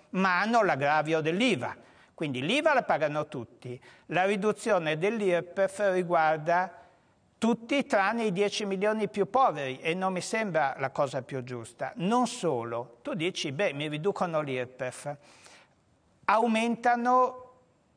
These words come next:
i bolli, i bolli giudiziari, i bolli bancari, il T F R, le,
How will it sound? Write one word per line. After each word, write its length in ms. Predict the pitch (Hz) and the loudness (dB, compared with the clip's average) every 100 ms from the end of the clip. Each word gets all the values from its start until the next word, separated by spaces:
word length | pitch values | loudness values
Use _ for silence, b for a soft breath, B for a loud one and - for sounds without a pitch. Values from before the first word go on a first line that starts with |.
| _ _ - _ _ | _ _ -18 _ _
i 120 | - | -2
bolli, 680 | 160 175 180 170 175 175 170 | 2 4 4 2 2 0 0
i 40 | 151 | -2
bolli 240 | 165 160 | 0 0
giudiziari, 800 | 151 165 170 - 180 165 160 160 | -2 0 -2 0 2 2 2 0
i 60 | 156 | 0
bolli 260 | 160 165 | 0 0
bancari, 840 | 165 170 165 170 160 151 156 160 156 | 0 -2 0 2 2 2 0 -4 -4
il 120 | 151 | -4
T 100 | - 165 | -2 -2
F 140 | 160 | 0
R, 500 | 170 156 156 156 160 | 0 2 2 0 -2
le, 160 | 160 160 | -4 -6